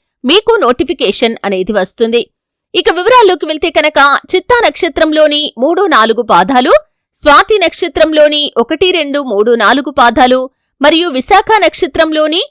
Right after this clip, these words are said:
ఒకటి, రెండు, మూడు పాదాలలో జన్మించిన వారు తులారాశికి చెందుతారు.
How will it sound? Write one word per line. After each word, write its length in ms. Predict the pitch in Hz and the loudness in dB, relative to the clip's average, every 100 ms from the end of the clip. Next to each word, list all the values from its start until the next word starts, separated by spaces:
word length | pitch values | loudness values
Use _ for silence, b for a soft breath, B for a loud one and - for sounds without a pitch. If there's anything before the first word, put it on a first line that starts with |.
| _ _ - | _ _ -2
ఒకటి, 340 | 269 403 453 | 0 2 2
రెండు, 260 | 440 294 320 | 2 0 -4
మూడు 300 | 285 269 269 | -2 -2 0
పాదాలలో 640 | 254 175 185 226 226 233 | 2 2 2 0 0 0
జన్మించిన 560 | 208 214 285 285 - 277 | 0 -2 -4 -8 -6 0
వారు 400 | 277 269 269 - - | 2 2 0 -4 -4
తులారాశికి 640 | 240 330 330 269 269 285 294 | 0 0 0 -2 -4 -4 -2
చెందుతారు. 440 | 277 302 311 320 | -2 0 2 4